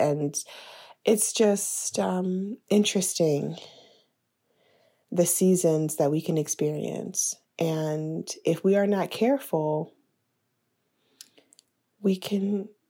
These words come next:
become easily just have a lot of inner chaos.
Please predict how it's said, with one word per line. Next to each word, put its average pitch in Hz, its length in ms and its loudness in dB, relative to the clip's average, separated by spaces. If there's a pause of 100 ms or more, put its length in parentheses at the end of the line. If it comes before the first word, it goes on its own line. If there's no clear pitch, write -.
(360)
become 185 560 2
easily 175 840 2 (800)
just - 340 0 (1200)
have 185 220 0
a 170 60 2
lot 175 240 4
of 170 120 2
inner 165 280 0
chaos. - 800 -6